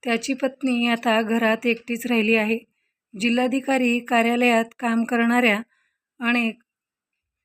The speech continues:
कर्मचाऱ्यांनी सांगितलं की ईशांत हा अतिशय शांत,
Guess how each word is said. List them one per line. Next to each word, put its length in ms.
कर्मचाऱ्यांनी 920
सांगितलं 580
की 300
ईशांत 480
हा 320
अतिशय 560
शांत, 480